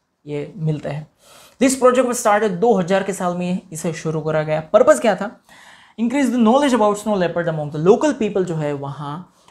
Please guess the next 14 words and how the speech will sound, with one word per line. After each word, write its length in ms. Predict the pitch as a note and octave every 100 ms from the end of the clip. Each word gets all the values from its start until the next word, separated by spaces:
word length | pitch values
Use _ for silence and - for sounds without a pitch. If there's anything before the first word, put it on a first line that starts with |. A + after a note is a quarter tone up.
| _
उसे 200 | G#3+ G#3
पता 300 | D#4 D4 E4
चले 240 | E4 B3+ B3
कि 140 | B3
स्नो 260 | A#3 F#3+ F#3
लेपर्ड 320 | D#3+ D#3+ D#3+
के 80 | D#3+
बारे 260 | C#3 C3
में 220 | C3+ C3+ -
सब 200 | E3 D#3+
कुछ 180 | E3
जानकारी 360 | D#3+ C#3 C#3+ C#3+
उसे 220 | C3 C#3
मिले, 200 | B2+ B2